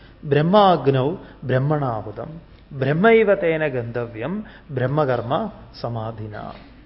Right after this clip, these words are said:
എല്ലാം ബ്രഹ്മപൂജയാക്കുക. ഉം. അപ്പം ഞാൻ ബ്രഹ്മമാണ്. അഹം ബ്രഹ്മണ പ്രതിഷ്ഠ, ഞാൻ ബ്രഹ്മത്തിൻ്റെ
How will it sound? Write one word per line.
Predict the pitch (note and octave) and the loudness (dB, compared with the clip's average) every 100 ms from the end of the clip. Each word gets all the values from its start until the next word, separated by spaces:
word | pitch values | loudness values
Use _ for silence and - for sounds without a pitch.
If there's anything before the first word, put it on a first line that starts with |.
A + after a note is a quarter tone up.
| - - - - | -20 -20 -16 -4
എല്ലാം | E3+ A3+ B3 A#3+ F#3+ | 0 4 4 4 0
ബ്രഹ്മപൂജയാക്കുക. | C3+ C#3 E3 C3+ A#2+ A#2 G#2 G2 - - - - | -2 0 -2 -2 -8 -8 -12 -14 -20 -20 -20 -20
ഉം. | - F3+ A3+ - - - - - - - - - | -18 -16 -18 -20 -20 -20 -20 -20 -20 -20 -20 -20
അപ്പം | - C#3+ | -14 -6
ഞാൻ | C#3+ F#3 G3 - B2 | -2 -2 -4 -10 -8
ബ്രഹ്മമാണ്. | B2 C#3+ C3 A2+ G#2 A2 C3 - - - - - - - - - - - - - - - - - - - | -4 -2 -4 -6 -10 -8 -8 -8 -14 -20 -20 -20 -20 -20 -20 -20 -20 -20 -20 -20 -20 -20 -20 -20 -10 -2
അഹം | D3 F#3 A3 A#3+ G#3 C#3+ | 2 4 4 0 -4 -4
ബ്രഹ്മണ | A#2+ D#3+ G3 F#3+ F#3+ A3+ - - - - | -2 0 2 4 2 0 -6 -18 -16 -4
പ്രതിഷ്ഠ, | C#3 B2 - A#2 B2 A2 - - | -2 -2 -6 -6 -6 -8 -14 -2
ഞാൻ | D#3+ G3+ A#3 - - - | 0 0 -4 -16 -20 -10
ബ്രഹ്മത്തിൻ്റെ | C3 C3 F3 F3+ D#3+ D3 C#3+ | -6 -2 0 0 -4 -4 -4